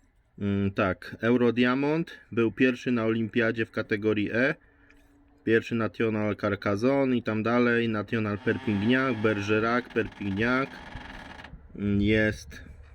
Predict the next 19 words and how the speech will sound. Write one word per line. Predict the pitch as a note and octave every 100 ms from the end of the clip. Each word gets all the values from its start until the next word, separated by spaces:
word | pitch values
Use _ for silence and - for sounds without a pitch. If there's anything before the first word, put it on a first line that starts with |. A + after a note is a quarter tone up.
| - -
z | F#2+
Georgia | A2+ B2 B2+ A#2+ B2 B2 -
i | A2 A2+ - - - - - - - - - - F#2+ F#2+ F#2 -
córki | - C3 B2 F#2 A2+
Super | - C3 B2 G#2+
Mario. | A2 A#2 B2 D3 E3+ F#3+ - - - - - - - - - - - - - - - - - - - -
A | B2+ B2+
z | G#2+
drugiej | B2+ C#3 C3+
strony | - B2+ C3 C3 A#2+
jest | A#2 A2 G2+ -
Mistral, | A2 C#3+ - D3 D#3 D#3+ F3 - - - - - _ - - -
trzeci | - E3 - B2+
na | A2+
olimpiadzie | G#2+ A2 G2+ A2 G#2+ G2+
w |
kategorii | G#2 G2 G2+ G#2 G2+ F#2+
E. | G#2+ C#3 E3 - _ _ _ _ _ _ _ _ _ _ _ _ _ -
E, | G2 G2+ G2+ G2+ G#2